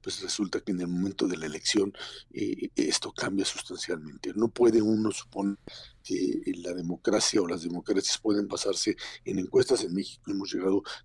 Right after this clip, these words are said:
digamos, a los extremos de convertir las encuestas en mecanismos para elegir incluso, eh, candidatos, eh, sustituyendo procesos de participación,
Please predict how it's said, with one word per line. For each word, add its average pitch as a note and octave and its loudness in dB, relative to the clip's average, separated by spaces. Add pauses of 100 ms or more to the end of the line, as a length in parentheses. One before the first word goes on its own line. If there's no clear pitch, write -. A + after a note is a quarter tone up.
digamos, G2+ -2
a - -6
los - -4
extremos G2+ 2
de - -6
convertir F#2 0
las F#2 0
encuestas G2+ 0 (320)
en F#2+ -4
mecanismos G2 -2
para - -6
elegir F#2+ 2
incluso, G2+ -2 (400)
eh, F#2+ 0 (320)
candidatos, G2+ 2 (320)
eh, - 0
sustituyendo G2+ 0
procesos - -4
de G#2 -2
participación, - -4